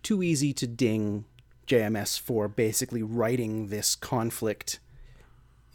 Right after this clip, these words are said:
writing, putting this conflict into the characters' mouths simply to, to get them to a point of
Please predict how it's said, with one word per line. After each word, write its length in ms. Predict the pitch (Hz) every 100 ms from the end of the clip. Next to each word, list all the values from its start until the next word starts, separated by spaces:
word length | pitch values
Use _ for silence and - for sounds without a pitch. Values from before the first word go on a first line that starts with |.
| 143 - - 262
writing, 500 | 208 160 180 185 156
putting 240 | - 214 190
this 100 | -
conflict 460 | 165 151 147 -
into 260 | - 147 143
the 60 | 123
characters' 440 | 139 123 - 117
mouths 460 | 113 113 104 107 - -
simply 360 | - 143 123 131
to, 440 | - 127 110 107 98 -
to 80 | 123
get 260 | 123 117
them 140 | 120 113
to 140 | 127
a 60 | 104
point 380 | - 107 101 -
of 480 | 101 98 90 95 -